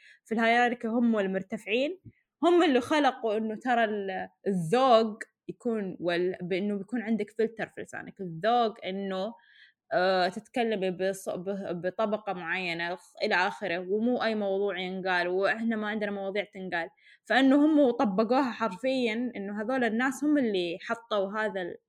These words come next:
هذا ال-، الصورة النمطية في كيف إنه يكون عندك ذوق وأخلاق وإلى آخره. بمجرد ما تروح ال-، هذا، ليش نقعد نمثل؟ خلاص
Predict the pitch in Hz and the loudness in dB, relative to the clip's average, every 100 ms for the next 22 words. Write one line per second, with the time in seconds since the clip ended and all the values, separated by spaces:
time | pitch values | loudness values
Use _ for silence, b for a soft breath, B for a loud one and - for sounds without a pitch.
0 | _ _ _ _ _ 214 220 214 202 180 | _ _ _ _ _ 2 4 4 2 2
1 | 165 - - 254 233 214 196 196 233 254 | -2 -6 -4 -2 0 -2 -4 -4 0 2
2 | 226 202 190 185 226 - 190 180 - 185 | 2 0 -6 -6 -8 -8 -8 -8 -8 -10
3 | 185 170 180 185 165 165 - 180 165 156 | -8 -10 -6 -6 -4 -8 -6 -6 -4 -4
4 | 175 170 180 175 196 269 B B B 185 | -4 -4 -4 -4 -4 -4 B B B 2
5 | 233 254 269 294 294 220 214 220 - 269 | 4 6 6 6 4 2 0 -2 0 -2
6 | 262 220 202 208 240 220 214 262 - 220 | 0 -2 0 -2 -4 -2 0 0 -2 -2
7 | 196 196 196 196 - 202 202 - | -2 -4 -8 -12 -8 -8 -8 -16